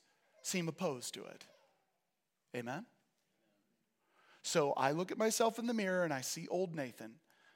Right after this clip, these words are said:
but I know that Christ declared me new, which means I choose to believe him. Amen? Okay, now we're gonna get to something real sticky.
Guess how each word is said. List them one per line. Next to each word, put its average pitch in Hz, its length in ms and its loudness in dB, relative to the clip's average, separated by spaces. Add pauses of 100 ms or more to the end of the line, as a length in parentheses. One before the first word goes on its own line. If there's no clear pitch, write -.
(260)
but 151 200 4
I 151 180 8
know 165 420 6
that 220 260 0
Christ 180 440 6
declared 196 580 2
me 214 100 0
new, 143 320 0
which 135 280 -6
means 143 280 -4
I 147 60 -6
choose 131 340 -10
to - 80 -14
believe - 480 -14
him. 113 440 -8 (460)
Amen? 123 280 -10 (2250)
Okay, 151 220 -2
now 156 220 0
we're 202 100 0
gonna 190 140 0
get 160 200 -2
to 151 100 -8
something 147 300 -4
real 160 200 -4
sticky. - 480 -10